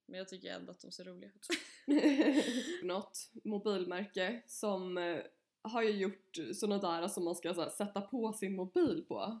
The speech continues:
Speaker 2: Har du prövat det?
Speaker 1: Ja, det har jag faktiskt gjort.
Speaker 2: Funkar
Speaker 1: Mm.
Speaker 2: det? Jag tycker det känns så himla konstigt så här, bara, va?
Speaker 1: Mhm.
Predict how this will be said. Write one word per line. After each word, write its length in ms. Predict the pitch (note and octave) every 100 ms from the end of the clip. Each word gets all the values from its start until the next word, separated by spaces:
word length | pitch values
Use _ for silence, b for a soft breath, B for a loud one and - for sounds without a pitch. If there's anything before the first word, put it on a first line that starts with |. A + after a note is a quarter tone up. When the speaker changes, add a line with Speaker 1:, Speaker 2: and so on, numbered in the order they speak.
| -
Speaker 2:
Har 60 | A3
du 120 | B3+
prövat 380 | C4 B3 A#3 C#4
det? 200 | - - - -
Speaker 1:
Ja, 320 | G#3+ D4+ E4 - _
det 60 |
har 40 | C4+
jag 100 | A3+
faktiskt 280 | G#3 G3 G#3+
gjort. 300 | F#3+ - - - - _ - -
Speaker 2:
Funkar 440 | D4+ A3 G3+ A3
Speaker 1:
Mm. 60 | F#4+
Speaker 2:
det? 140 | D3
Jag 160 | G3 A#3
tycker 180 | D#4+ E4
det 60 |
känns 200 | B3+ G#3+
så 60 | G3+
himla 420 | A3 F3+ E3 - -
konstigt 600 | - C4+ F#3 G3+ D4+ D4+
så 60 |
här, 60 | E3+
bara, 160 | - E3+
va? 220 | F3+ A#3 - _ _ _ _ _ _ _ _ _ _ _
Speaker 1:
Mhm. 560 | - A#3 G3 A3 A3+ A3+